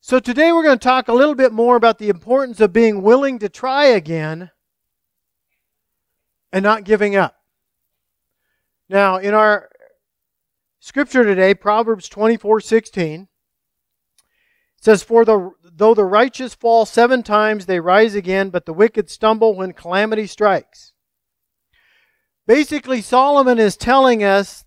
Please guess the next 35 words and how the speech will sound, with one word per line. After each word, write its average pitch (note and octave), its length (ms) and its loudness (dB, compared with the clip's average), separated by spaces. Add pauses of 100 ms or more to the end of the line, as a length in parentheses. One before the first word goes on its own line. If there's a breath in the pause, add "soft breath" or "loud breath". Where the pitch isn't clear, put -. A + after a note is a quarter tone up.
(120)
the F3+ 80 -10
difference A#3+ 520 -4
between A3+ 680 -2
a F3 120 -4
wise A3+ 400 0
person B3 560 -2 (1400)
and G#3+ 160 0
a G#3 80 4
fool. B3 440 0 (1000)
And F3+ 120 -8
the G3 80 -2
difference C#4 400 -2
is B3+ 120 -6
determined A#3 640 0
by G3 160 0
how A3 220 -2
many C4 200 -2
times A#3 540 -2
he A3 160 -2
isn't A#3+ 260 -2
successful. A3+ 800 -2 (2750)
Now, E3+ 100 -12
this G3+ 180 -2
might A#3 240 0
come A3+ 180 -6
as G#3 80 -6
a G3 80 -8
shock A3 300 -4
to F#3+ 80 -16
you, F#3 120 -6
but F3 200 -6
we F3+ 120 -6
all G#3+ 300 -4
mess G#3 300 -2
up. F#3 300 0